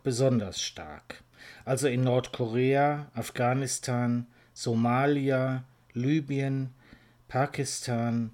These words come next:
oder Eritrea. Wenn man diese Weltkarte durchsieht, dann stellt man fest, die stärkste Christenverfolgung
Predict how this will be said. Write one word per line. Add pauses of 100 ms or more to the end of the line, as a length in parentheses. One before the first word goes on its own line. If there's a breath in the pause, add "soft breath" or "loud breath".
(140)
oder
Eritrea. (1080 soft breath)
Wenn
man
diese
Weltkarte
durchsieht,
dann
stellt
man
fest, (540 loud breath)
die
stärkste
Christenverfolgung